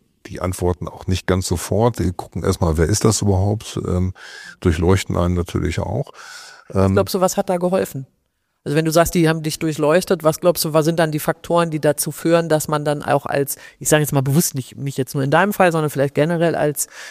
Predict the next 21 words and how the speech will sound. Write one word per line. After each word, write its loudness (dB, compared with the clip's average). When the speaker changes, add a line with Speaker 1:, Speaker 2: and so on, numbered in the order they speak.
Speaker 2:
ähm, 0
Reporter 2
in 0
diesem 0
Metier -2
überhaupt 0
eine -2
Chance -4
hat, -2
an, -2
an -4
weitere 2
Informationen, 0
vielleicht 4
nicht -4
offiziell, 2
aber 2
zumindest -4
inoffiziell -6
zu -14
kommen? -10